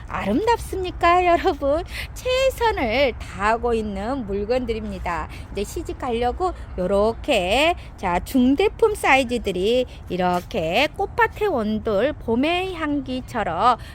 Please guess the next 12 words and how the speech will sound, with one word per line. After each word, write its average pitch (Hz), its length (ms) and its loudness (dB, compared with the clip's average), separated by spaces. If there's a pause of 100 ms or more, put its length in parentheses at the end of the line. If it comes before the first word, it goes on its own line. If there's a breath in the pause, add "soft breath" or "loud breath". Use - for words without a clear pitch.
여러분들한테 220 760 -2
이 214 220 -6
향기가 403 460 -6
전해질 202 400 -6
것 180 140 -6
같은 269 400 -6
느낌으로 220 720 -2 (240 loud breath)
내일 208 580 -2
또 208 300 0
손님 415 380 -8
맞이 233 240 -4
준비하려고 220 800 -4